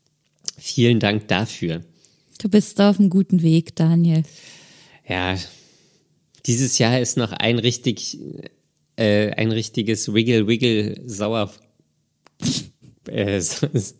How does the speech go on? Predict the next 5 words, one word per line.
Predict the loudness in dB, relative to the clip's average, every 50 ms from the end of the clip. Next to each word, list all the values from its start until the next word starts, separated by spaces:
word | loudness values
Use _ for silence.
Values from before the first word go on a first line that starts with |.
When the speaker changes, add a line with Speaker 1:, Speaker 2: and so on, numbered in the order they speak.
| -6 -6 -4 -4 -4 -4 -4 -6 -8 -10 -6
Speaker 1:
<laughs> |
Sauerteigbrot | -4 -4 -2 0 0 -2 0 0 -2 -2 -4 -6 -8 -4 -4 -4 -4 -6 -10 -8 -6 -4 -4 -4 -4 -6
drinne. | -4 -4 -4 -4 -6 -8 -12 _ _ _ -20 -16 -14 -12 -12 -12 -12 -14 -16 -18 -20 -20 _ _ _ _ _ _ _ _ _ _ -6 -4
Speaker 2:
Wiggle | -2 0 0 2 2 2 2
Wiggle. | 2 0 0 0 0 -2 -2 -2 -4 -6